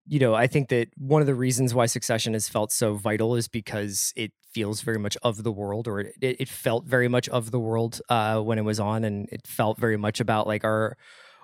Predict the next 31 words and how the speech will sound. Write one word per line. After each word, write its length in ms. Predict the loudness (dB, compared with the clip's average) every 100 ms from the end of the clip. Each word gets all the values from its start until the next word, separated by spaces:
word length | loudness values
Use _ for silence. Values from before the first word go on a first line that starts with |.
| 4
over-reliance 840 | 6 6 4 2 4 4 4 2
and 140 | 0 0
overconsumption 500 | -2 -2 -2 -2 -8
of 120 | -2
media 520 | 4 6 6 6 4
and 400 | 0 -4 -6 -10 -6
the 240 | -4 -4 -4
way 220 | -2 0
in 100 | 0
which 260 | -2 -4 -2
business 480 | -2 0 0 0 -2
kind 220 | -2 -2
of 80 | -2
impacts 500 | -4 0 0 0 -4
the, 260 | -12 -6 -2
uh, 160 | 0
the, 160 | -2 -6 -10 _ _ _
the 100 | -4
information 520 | -2 -2 -4 -2 2 0
that 100 | 0
we 100 | 0
get 240 | 0 0
and 160 | -2 -6
the 40 |
people 320 | -6 -4 -2
who 80 | -2
are 100 | -2
making 300 | -2 -4 -2
those 140 | -2 -2
decisions. 520 | -2 0 0 0 -2 -16 -20 -20 -20 _
Um, 460 | 0 2 2 0 -4